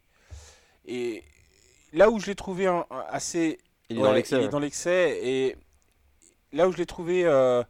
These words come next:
Speaker 1: assez inventif et un peu taquin, d'ailleurs, c'est que il a fait faire le soufflet,
Speaker 2: <laughs>
Speaker 1: enfin, le soufflet, déjà, euh, faire sans souffler, c'est, c'est,
Speaker 2: Oui.
Speaker 1: c'est quelque chose de techniquement, euh,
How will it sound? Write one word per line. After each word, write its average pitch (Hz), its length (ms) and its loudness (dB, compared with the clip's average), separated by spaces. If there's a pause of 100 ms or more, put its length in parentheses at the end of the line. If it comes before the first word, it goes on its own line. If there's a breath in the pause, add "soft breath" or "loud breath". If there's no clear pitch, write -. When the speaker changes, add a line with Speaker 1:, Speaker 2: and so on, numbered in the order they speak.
(440 soft breath)
Speaker 1:
assez 123 240 -6
inventif 156 540 -2
et - 40 -4
un 131 100 0
peu 190 180 -6
taquin, 180 380 -4
d'ailleurs, 147 340 -2 (560 soft breath)
c'est - 160 -18
que 120 580 -4
il 123 140 -6
a 135 60 0
fait 147 120 -6
faire 170 200 0
le 135 100 -2
soufflet, 151 600 -4
Speaker 2:
<laughs> - 40 -10
Speaker 1:
enfin, 117 140 -2
le 127 100 -2
soufflet, 175 320 -10
déjà, 139 380 2
euh, 104 340 0
faire - 220 -6
sans 170 200 -6
souffler, 156 460 -8 (760)
c'est, 104 520 -8
c'est, - 680 -14 (380)
Speaker 2:
Oui. 120 180 -4
Speaker 1:
c'est - 300 -18
quelque 135 260 -18
chose 143 180 -12
de 120 60 -10
techniquement, 127 720 -8
euh, 92 160 -8